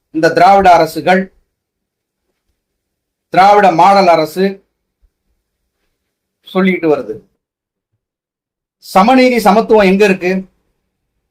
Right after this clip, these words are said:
ஒரு சமூகம் ஃப்ளெக்ஸ் போர்டு வைக்கிறதுக்கு அனுமதி கொடுக்குறீங்க. அவங்க ஃப்ளெக்ஸ் போர்டு வச்சிருக்கிற இடம் வந்து ஒரு பொது இடம், அது தனிப்பட்ட ம-, தனியாருக்குடைய இடம் கிடையாது, அது பொது இடம்.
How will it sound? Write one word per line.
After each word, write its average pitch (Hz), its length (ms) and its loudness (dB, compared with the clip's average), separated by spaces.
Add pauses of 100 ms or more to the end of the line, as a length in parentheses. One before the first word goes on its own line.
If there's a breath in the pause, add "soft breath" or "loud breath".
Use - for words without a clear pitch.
(500)
ஒரு 160 280 -2
சமூகம் 220 600 2 (100)
ஃப்ளெக்ஸ் 190 260 -2
போர்டு 202 220 2
வைக்கிறதுக்கு 175 500 -4
அனுமதி 202 420 0
கொடுக்குறீங்க. 165 680 -2 (400)
அவங்க 196 360 0
ஃப்ளெக்ஸ் 190 420 -4
போர்டு 220 240 2
வச்சிருக்கிற 190 380 -4
இடம் 175 320 2
வந்து 208 500 2
ஒரு 185 220 -2
பொது 196 260 0
இடம், 143 340 0 (1200)
அது 170 260 0
தனிப்பட்ட 196 500 0
ம-, 165 400 4
தனியாருக்குடைய 175 680 0
இடம் 165 160 0
கிடையாது, 156 560 0
அது 170 240 0
பொது 175 240 2
இடம். - 360 -2